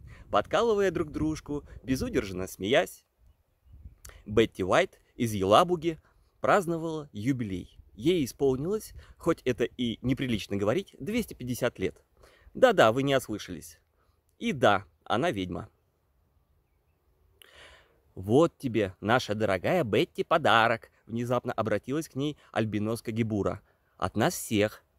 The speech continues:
"Что это?" Дрожащими руками взяла Бетти коробочку. "Тяжёлая вещица!" "О, бусы!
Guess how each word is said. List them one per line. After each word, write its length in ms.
"Что 440
это?" 300
Дрожащими 560
руками 480
взяла 260
Бетти 300
коробочку. 640
"Тяжёлая 500
вещица!" 640
"О, 560
бусы! 760